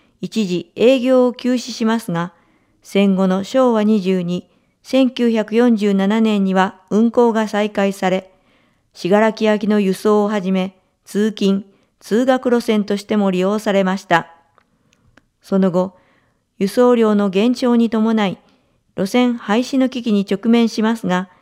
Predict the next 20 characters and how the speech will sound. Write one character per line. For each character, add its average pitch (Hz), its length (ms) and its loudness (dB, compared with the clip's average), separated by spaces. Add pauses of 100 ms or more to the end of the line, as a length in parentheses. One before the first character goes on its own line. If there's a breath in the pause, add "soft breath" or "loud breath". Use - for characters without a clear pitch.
(400 soft breath)
第 226 220 2
三 254 280 0
セ 247 140 -2
ク 226 120 -10
タ 202 200 2
ー 202 40 0
で 196 120 0
の 190 120 2
維 214 100 0
持 196 140 0
へ 185 80 0
と 175 120 -4
転 190 280 -2
換 208 300 0
し、 - 340 -8 (760)
昭 214 320 0
和 202 100 4
六 208 240 0
十 190 220 0
二、 180 220 -2